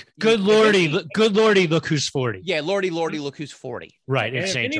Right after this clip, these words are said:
Speaker 3: anybody, just not to interrupt you, but if anybody out there that runs one of these businesses, one of these holy cow businesses, uh,
Speaker 1: <laughs>
Speaker 3: Wooden Cow, uh, if you're hiring,
Speaker 2: <laughs> Yep.
Speaker 3: uh, just, I have right now, I've got some time. I normally don't have it, but right now I do.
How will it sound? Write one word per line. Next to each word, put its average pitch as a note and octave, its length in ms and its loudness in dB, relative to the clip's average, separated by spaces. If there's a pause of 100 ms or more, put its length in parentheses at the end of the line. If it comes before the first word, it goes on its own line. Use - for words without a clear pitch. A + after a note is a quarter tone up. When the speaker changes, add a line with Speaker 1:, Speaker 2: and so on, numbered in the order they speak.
Speaker 3:
anybody, G3 180 -6
just G3 300 -12
not G#3+ 200 -10
to G3 60 -10
interrupt E3 360 -8
you, C3 100 -10
but C3+ 200 -10
if C#3 140 -14
anybody G3 460 -6
out E3 220 -8
there C3+ 200 -4
that B2+ 200 -12
runs D3 480 -8
one C3+ 120 -12
of C3 60 -12
these A#2 220 -14
businesses, B2 580 -12
one A#2+ 100 -18
of A#2+ 60 -16
these A#2+ 140 -16
holy B2+ 240 -12
cow B2 200 -12
businesses, B2 720 -18
uh, A#2+ 220 -10
Speaker 1:
<laughs> G#2+ 40 -16
Speaker 3:
Wooden B2+ 260 -12
Cow, A#2 340 -18 (340)
uh, C3+ 240 -6
if C#3 140 -10
you're B3 200 -4
hiring, D3+ 500 -8 (200)
Speaker 2:
<laughs> - 140 -20
Yep. F#3+ 100 -14 (180)
Speaker 3:
uh, C3 500 -6 (260)
just, F#3 400 -6
I G#3 260 -6
have G3 500 -6
right F#3 240 -6
now, G#3+ 560 -4
I've C#3+ 200 -6
got E3 240 -8
some D#3 120 -10
time. G#3+ 360 -8
I F#3 80 -6
normally D#3 300 -8
don't D#3 200 -8
have F3 300 -10
it, B3+ 100 -14
but D#3 100 -10
right D3 200 -6
now D3+ 180 -10
I C#3+ 80 -6
do. G3+ 380 -8